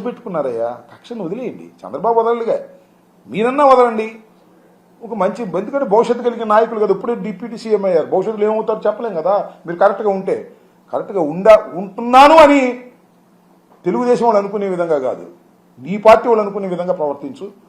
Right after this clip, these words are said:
సామాన్య ప్రజలు అనుకునే విధంగా ప్రవర్తించు. ఏదో ప్రకాష్ రాజు ఒక సలహా ఇస్తే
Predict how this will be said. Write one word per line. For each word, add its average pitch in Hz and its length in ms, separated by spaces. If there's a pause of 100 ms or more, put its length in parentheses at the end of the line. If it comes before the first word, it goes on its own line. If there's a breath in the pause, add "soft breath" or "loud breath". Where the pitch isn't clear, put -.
(340 soft breath)
సామాన్య 214 380
ప్రజలు 214 180
అనుకునే 180 300
విధంగా 147 260
ప్రవర్తించు. 135 600 (360 soft breath)
ఏదో 151 140
ప్రకాష్ 185 420
రాజు 202 180
ఒక 190 100
సలహా 180 240
ఇస్తే 175 540